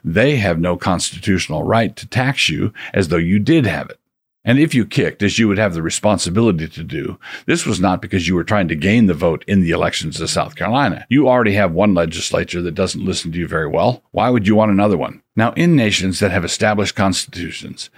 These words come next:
and a tradition of the rule of law, these established constitutions and written laws are an essential functional aspect of the existing authorities.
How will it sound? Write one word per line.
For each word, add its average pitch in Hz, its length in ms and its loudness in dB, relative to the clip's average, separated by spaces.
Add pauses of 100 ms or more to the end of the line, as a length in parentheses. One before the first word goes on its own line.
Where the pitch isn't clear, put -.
(160)
and 95 140 0
a 90 40 -2
tradition 101 520 2
of 80 80 -2
the 85 80 2
rule 87 220 4
of 76 100 -4
law, 85 400 0 (300)
these 120 220 2
established 98 540 0
constitutions 98 840 -2
and 90 180 0
written 92 220 0
laws - 480 -2 (240)
are 95 180 0
an 90 80 2
essential 113 460 0
functional 104 640 0
aspect - 600 -2
of 98 140 -4
the 87 140 2
existing 85 580 -2
authorities. - 720 -2